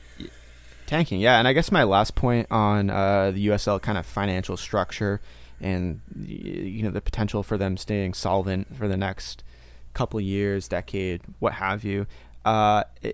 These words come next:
I've read a lot about, and I was, I was curious about this 'cause we talked about, you know, transfer fees being such a vital part of,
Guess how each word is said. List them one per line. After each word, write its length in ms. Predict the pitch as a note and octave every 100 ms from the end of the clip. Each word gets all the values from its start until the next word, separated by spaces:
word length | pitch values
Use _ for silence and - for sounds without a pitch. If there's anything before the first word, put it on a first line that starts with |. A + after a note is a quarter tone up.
| -
I've 220 | A#2+ F3+
read 140 | A#3
a 40 | F#3
lot 220 | A#2 C3
about, 240 | A2+ A2+
and 100 | -
I 60 | C3+
was, 140 | C3
I 40 | B2+
was 100 | C3
curious 280 | - D#3+ -
about 160 | -
this 160 | - -
'cause 160 | C3
we 120 | A#2 A#2+
talked 260 | C3+ B2
about, 160 | A#2+ G#2+
you 80 | G#2+
know, 80 | G2+
transfer 420 | - F#2+ - G#2
fees 300 | - G2 F#2
being 260 | F#2+ F#2
such 220 | F#2+ G#2+ F#2
a 40 |
vital 300 | - E2+ E2+
part 360 | - F2+ F2 -
of, 320 | F#2 F2+ G2+